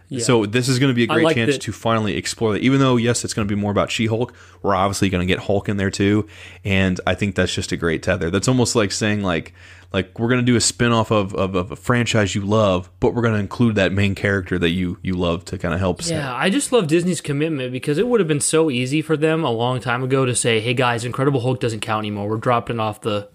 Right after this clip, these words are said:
Speaker 1: the
Speaker 2: Yeah,
Speaker 1: M C U
Speaker 2: what
Speaker 1: slate. It doesn't really
Speaker 2: ev-,
Speaker 1: count." People have asked
Speaker 2: every
Speaker 1: for that,
Speaker 2: time
Speaker 1: so
Speaker 2: somebody just, uh, tells me they're gonna go through an M C U rewatch, they're like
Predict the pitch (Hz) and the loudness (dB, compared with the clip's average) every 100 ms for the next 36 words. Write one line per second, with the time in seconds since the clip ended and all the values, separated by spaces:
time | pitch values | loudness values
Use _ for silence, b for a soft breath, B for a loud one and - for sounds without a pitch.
0 | _ - 113 95 160 214 110 - 123 120 | _ -6 -4 0 0 0 -2 -4 -2 -2
1 | 117 110 113 113 107 156 120 131 - B | -2 -4 -6 -4 -2 -2 -2 -8 -12 B
2 | 247 381 196 156 196 220 165 180 190 190 | 2 4 2 2 2 2 4 4 4 4
3 | 165 - 143 143 151 156 151 135 120 - | 2 2 2 4 4 4 4 2 -2 -2
4 | - 98 95 101 107 113 110 104 98 101 | -2 -2 0 0 0 0 0 0 0 -2
5 | 95 95 90 82 95 98 113 131 170 151 | -2 -2 -2 -2 -4 0 2 2 2 2
6 | - 85 - B B B B - 101 98 | 0 -2 -8 B B B B -2 2 2
7 | 95 92 | 0 -2